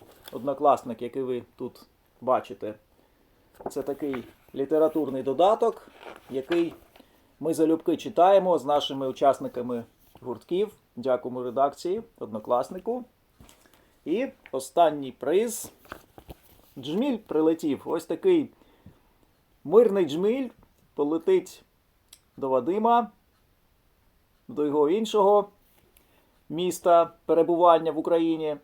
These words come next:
Цей джміль присвячений зимі, він такий сніговий випуск. І тут дуже багато різних цікавинок. Навіть є музика, дитяча опера «Коза Дереза».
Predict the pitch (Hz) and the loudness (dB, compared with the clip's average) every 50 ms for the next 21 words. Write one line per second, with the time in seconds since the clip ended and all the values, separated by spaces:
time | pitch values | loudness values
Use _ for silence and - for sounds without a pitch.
0 | _ _ _ _ _ _ _ _ _ _ _ _ _ _ _ _ _ _ _ _ | _ _ _ _ _ _ _ _ _ _ _ _ _ _ _ _ _ _ _ _
1 | - - - _ _ _ _ _ _ _ _ _ _ _ _ _ _ _ _ - | -20 -20 -20 _ _ _ _ _ _ _ _ _ _ _ _ _ _ _ _ 2
2 | 202 202 180 151 170 220 220 190 170 - 190 185 - - 196 196 185 170 - - | 4 4 4 4 4 4 4 4 4 4 0 0 2 4 6 8 8 8 6 0
3 | 170 160 160 151 151 139 123 - _ _ _ _ _ _ _ _ _ _ _ _ | -4 -2 0 0 0 -2 -4 -8 _ _ _ _ _ _ _ _ _ _ _ _
4 | _ _ _ - 127 113 117 170 170 185 220 254 277 269 - _ _ _ _ - | _ _ _ -18 -14 -8 -4 -4 -2 -2 -2 -2 -2 -4 -8 _ _ _ _ -8
5 | 143 165 165 151 170 165 - 170 156 - - - 156 151 165 175 185 214 247 254 | -6 -6 -4 -2 -2 -2 -2 -2 -4 -4 -6 -8 -2 4 4 6 6 6 6 4
6 | 214 165 151 139 135 - 113 - - - - _ _ _ _ _ _ _ _ _ | 4 2 0 0 0 -4 -8 -8 -10 -18 -20 _ _ _ _ _ _ _ _ _
7 | _ _ _ - - 147 160 165 165 156 160 _ - - - _ _ _ - _ | _ _ _ -10 -4 0 0 2 2 0 -2 _ -20 -20 -20 _ _ _ -20 _
8 | _ - - 180 160 175 240 214 190 190 175 196 175 175 170 156 - 165 151 147 | _ -2 0 0 2 2 2 4 4 6 8 8 8 8 6 6 6 4 4 4
9 | 139 131 - - _ _ _ _ _ _ _ _ _ - - - 147 165 175 165 | 4 2 0 -2 _ _ _ _ _ _ _ _ _ -20 -12 -4 0 2 2 2
10 | 135 151 147 139 135 - - - - 156 - 202 214 214 180 170 156 143 127 123 | 2 0 -2 -4 -4 -6 -10 -10 -8 0 4 6 6 6 6 4 0 -2 -2 -4
11 | - - - _ - - 160 170 160 165 160 175 180 165 151 165 190 190 170 151 | -4 -10 -20 _ -6 -2 0 0 0 0 -2 0 -2 -2 0 0 0 0 2 0
12 | 156 - 160 156 151 139 160 160 180 160 - - 160 165 160 160 156 151 147 - | 0 2 4 4 4 4 2 0 0 0 0 2 0 0 2 2 2 0 0 0
13 | 156 143 165 160 143 151 147 143 143 123 120 160 165 170 160 156 | 0 2 4 4 4 4 0 -2 -2 -2 0 2 4 4 4 2